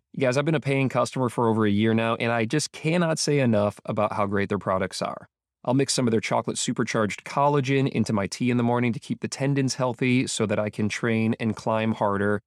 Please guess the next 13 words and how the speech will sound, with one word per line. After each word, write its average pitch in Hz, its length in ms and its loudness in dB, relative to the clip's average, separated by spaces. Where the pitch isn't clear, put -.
And 107 160 4
then, 147 220 2
after 117 320 0
a 117 80 4
workout, 160 480 2
I 117 140 0
will 110 240 0
refuel 135 680 2
with 113 160 -2
their 117 160 2
vegan 131 440 0
protein, 143 680 0
Powerplex, 127 880 0